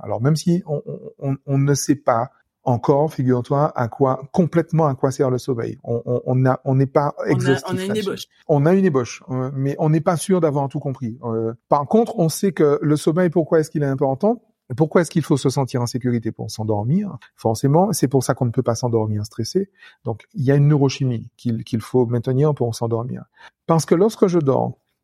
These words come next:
Speaker 1: je suis en train de dire effectivement à mon système, à mon système nerveux que je suis en sécurité, je dors. Donc, je ne risque pas d'être bouffé par un tigre à dents de sable,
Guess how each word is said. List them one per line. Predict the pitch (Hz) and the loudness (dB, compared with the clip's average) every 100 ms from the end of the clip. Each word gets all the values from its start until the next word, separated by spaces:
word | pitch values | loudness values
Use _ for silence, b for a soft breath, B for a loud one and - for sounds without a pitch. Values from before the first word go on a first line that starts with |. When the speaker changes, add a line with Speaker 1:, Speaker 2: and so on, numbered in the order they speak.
| - | -6
Speaker 1:
je | 123 139 | -2 2
suis | 180 | 2
en | 165 | 2
train | 165 147 | 2 2
de | |
dire | 131 135 | 4 4
effectivement | 123 127 - 127 110 | 2 0 2 2 2
à | |
mon | 113 | 0
système, | - 123 - 110 110 | -2 -2 0 0 0
à | |
mon | 107 107 107 | 0 0 -2
système | 110 - 117 | -4 0 2
nerveux | 117 110 113 | 2 2 2
que | 110 104 | 0 0
je | 107 | -2
suis | 123 | 0
en | 110 | -2
sécurité, | 127 175 190 226 | 0 2 2 4
je | 143 | 4
dors. | 113 107 104 | 4 2 0
Donc, | 104 - | -8 -6
je | 107 | -4
ne | 113 | -2
risque | 117 - | -2 -2
pas | 117 107 | -2 -2
d'être | 107 - 110 107 | -4 -4 -2 -2
bouffé | 110 - 113 | -2 -2 -2
par | 104 104 | -2 -2
un | 101 104 107 _ - | -4 -6 -12 _ -8
tigre | 131 110 | -6 -4
à | 104 | -2
dents | 110 | -2
de | 107 | -4
sable, | 170 190 | -2 -2